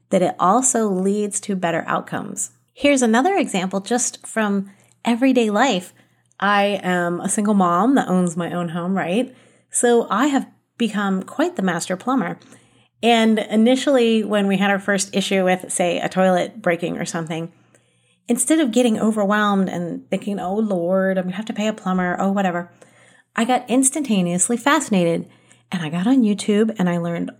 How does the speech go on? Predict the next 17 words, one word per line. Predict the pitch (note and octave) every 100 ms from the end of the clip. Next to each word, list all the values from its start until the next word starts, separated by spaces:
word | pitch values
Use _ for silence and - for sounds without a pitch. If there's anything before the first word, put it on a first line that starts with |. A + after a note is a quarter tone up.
| -
all | G#3 A3 A3 A3+
about | G3 F#3 F#3+
what | - -
was | -
going | D#3+ D#3+
on | A3 G#3+ G#3
and | E3
potentially | - G#3+ G3+ G3
what | F#3 -
my | E3
problem | F#3+ - A#3+ A#3 A3+
was | G#3 G3 G3 F#3
and | F3
how | E3
to | E3
fix | - A#3+ -
it. | A3+ A3